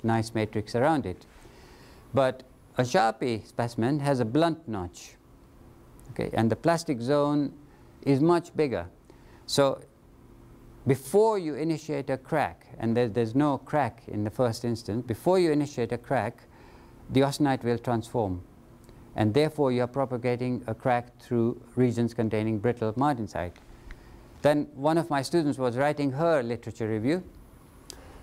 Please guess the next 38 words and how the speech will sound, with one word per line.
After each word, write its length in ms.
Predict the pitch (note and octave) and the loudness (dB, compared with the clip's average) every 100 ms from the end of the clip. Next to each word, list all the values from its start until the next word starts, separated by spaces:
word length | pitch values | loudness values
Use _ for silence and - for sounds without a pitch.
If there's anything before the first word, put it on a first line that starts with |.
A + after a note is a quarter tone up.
| - | -6
and 160 | - A#2+ | -2 0
she 120 | C#3 | 0
said, 280 | B2+ D3 B2+ | 2 2 2
"Look, 300 | D3 C#3 A2 | -2 -2 -2
Badisha 400 | C3+ D#3 D3 D3+ | 0 0 0 0
has 220 | C3 B2+ | 0 -2
speculated 720 | - D#3+ D3+ C3 A2+ A2+ G2+ | -2 -4 -2 -2 -2 -2 -4
about 320 | G2+ G#2 G2+ F2+ | -4 -2 -2 -2
this," 320 | G2+ - - | -6 -8 -6
yeah, 140 | C#3+ D3+ - - - - - - - | -6 -6 -12 -20 -20 -20 -20 -20 -4
which 180 | - A#2 | -2 0
is 120 | A#2+ | -2
true. 320 | - B2 C3+ - - - - - - | 0 2 2 -2 -14 -20 -20 -20 -20
So 140 | - A#2+ | -2 -2
I 60 | |
said, 200 | A#2 C3 | 2 0
"Okay, 260 | D3 - C3 | 0 0 2
you 200 | B2+ E3 | 2 2
can 200 | D#3 C3+ | 0 0
do 120 | C#3 | 0
the 140 | B2 | -2
experiment." 720 | B2 - C3 A#2+ G#2 F#2 - - - - | -4 -2 -2 0 -2 -6 -10 -20 -20 -20
<laughs> 280 | - - - | -20 -20 -12
So, 200 | - C3+ G#2 - A2 - - - - | 0 2 2 0 0 -4 -20 -20 -4
so 360 | - C#3 A2 A2 B2+ - - | 2 2 2 -4 -16 -20 -2
I 160 | B2+ C3 | 0 2
set 260 | F#3 F#3 | 0 2
her 220 | E3 C#3+ C#3+ | 2 2 0
on 180 | C3 B2+ | -2 -2
the 80 | |
task 520 | B2+ D#3 A#2+ A#2+ - - | 0 0 0 -2 -10 -12
of, 580 | - B2 A#2+ A#2 - - | -4 0 0 0 -4 0
um, 260 | A2+ A2+ - - - - - - - - | 2 0 -4 -16 -20 -20 -20 -20 -20 0
elastically 640 | C#3+ F3 E3+ E3+ - C3 | 2 4 0 -6 -4 -4
bending 420 | A2 C3+ B2+ A#2 | 0 0 0 -2
a 40 | G#2+ | -4
Charpy 380 | - A2 G#2 G#2 | -2 -2 -2 -6
specimen 560 | - G#2 - D3 E3 | -4 -4 -2 -4 -4